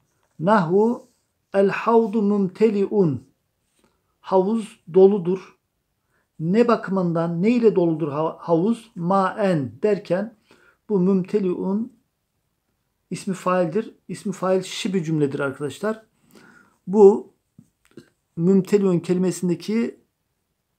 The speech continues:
kapalılığı ma kelime ise, kelimesiyle gidermişiz. Vel ardu mufecceretun.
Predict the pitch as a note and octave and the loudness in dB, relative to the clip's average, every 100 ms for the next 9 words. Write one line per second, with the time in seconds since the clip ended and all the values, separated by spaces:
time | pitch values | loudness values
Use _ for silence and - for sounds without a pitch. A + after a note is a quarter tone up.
0 | _ _ - F3+ F3+ F3 E3+ G3+ A#3 - | _ _ -4 0 2 4 4 4 2 -2
1 | _ _ _ _ _ _ - D3 D#3+ G3+ | _ _ _ _ _ _ -10 -4 2 4
2 | F#3 - - - F3+ E3+ D3+ - A3 A#3 | 4 0 -6 -4 -2 -2 -2 0 0 0
3 | - - D#3 D3+ D#3 F3 F3 E3+ F3+ A3 | -8 -10 -6 -6 -4 0 0 -2 -4 -4
4 | E3+ D#3+ D3 - B2+ - _ _ _ _ | 0 2 0 -2 -6 -8 _ _ _ _
5 | _ - _ - F#3 A3 - A#3 A#3+ G3 | _ -20 _ 2 4 4 2 2 2 2
6 | A#3 A#3+ G#3+ F#3+ A3+ G3+ D#3 A3+ A3 F#3+ | 0 2 0 0 0 -2 2 4 4 0
7 | - F#3+ B2 | 0 0 0